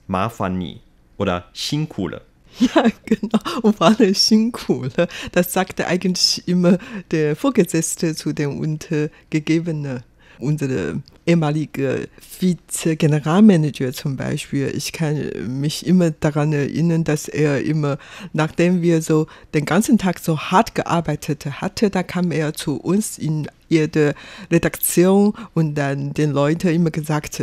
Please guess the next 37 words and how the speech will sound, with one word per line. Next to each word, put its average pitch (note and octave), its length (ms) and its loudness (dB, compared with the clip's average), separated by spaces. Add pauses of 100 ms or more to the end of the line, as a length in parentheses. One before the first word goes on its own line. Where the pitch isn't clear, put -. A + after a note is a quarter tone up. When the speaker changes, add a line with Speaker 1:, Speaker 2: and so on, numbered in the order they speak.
(100)
Speaker 2:
„辛 A3+ 400 4
苦 B1+ 340 -8
了“. C3+ 380 -8 (220)
Ja, F#3 260 2
das - 220 -6 (120)
gilt A#3 340 6 (100)
eigentlich E3 440 -2
als - 240 -6
ein D3 260 -4
Lob, E3+ 460 4 (240)
aber D3 200 -2
in D3+ 240 -4
meinen C#3+ 260 -4 (100)
Ohren, F#3+ 420 6
da - 120 0
hört D3+ 200 0
es - 140 -12
sich - 180 -6
natürlich C#3+ 540 -8
sehr A#2 240 -8 (320)
lächerlich, E3+ 640 2 (280)
weil D3+ 480 0
wir D3 320 -2
haben D#3 320 -4
die - 100 -14
ganze G#3+ 300 4
Zeit E3 260 2
gearbeitet C#3 800 -4 (160)
und C#3 240 -6
er C3+ 120 -2
kam D3+ 280 -4
zum C#3+ 220 -6
Schluss, D3 420 -6
um C3 220 -6 (380)
alles, C#3 640 -2
ähm, C#3 320 -8 (120)
zu - 220 -12